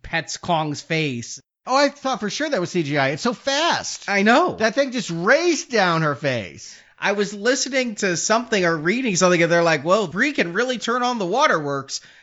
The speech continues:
Speaker 1: She can also do all her own stunts, though, so you never know with Brie.
Speaker 2: Right, exactly.
Speaker 1: <laughs>
Speaker 2: Well,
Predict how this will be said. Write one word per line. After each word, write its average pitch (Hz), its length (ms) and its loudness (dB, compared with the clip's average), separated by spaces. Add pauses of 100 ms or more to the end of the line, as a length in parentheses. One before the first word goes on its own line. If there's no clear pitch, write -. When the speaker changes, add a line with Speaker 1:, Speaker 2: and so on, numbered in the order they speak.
Speaker 1:
She - 140 -12
can 143 80 -4
also 190 240 0
do 139 140 -4
all 139 160 4
her 135 160 -4
own 120 100 -6
stunts, - 520 -2
though, - 220 -16
so 120 360 -10
you 185 160 -2
never 220 280 4
know 185 140 2
with 160 180 -6
Brie. 143 360 -12 (160)
Speaker 2:
Right, 131 240 -8 (100)
exactly. 139 640 -4
Speaker 1:
<laughs> - 80 -2
Speaker 2:
Well, 156 340 0